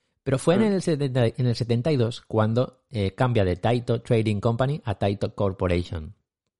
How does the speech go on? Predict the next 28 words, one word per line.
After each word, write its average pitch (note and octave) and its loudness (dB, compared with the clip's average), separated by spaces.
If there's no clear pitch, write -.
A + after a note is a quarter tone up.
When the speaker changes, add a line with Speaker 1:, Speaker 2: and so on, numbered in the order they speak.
Speaker 1:
No A#2+ -2
sería C3+ 0
hasta A2+ -2
un A#2 2
año A2+ 2
después, G#2+ -4
en F#2 -4
mil G#2 -2
novecientos A2 -2
setenta F#2 -2
y - -2
tres, G#2 -6
que - -8
comenzaron G2+ -4
a G2+ 0
producir G#2+ -2
videojuegos. G#2 -4
Es, C3+ -4
eh, G#2 2
el A2+ 0
año C#3+ 0
en G#2+ -2
que G2 -4
además F2 -4
abrirían A2+ 0
en A2 0
Estados A2 -2
Unidos, A#2+ -2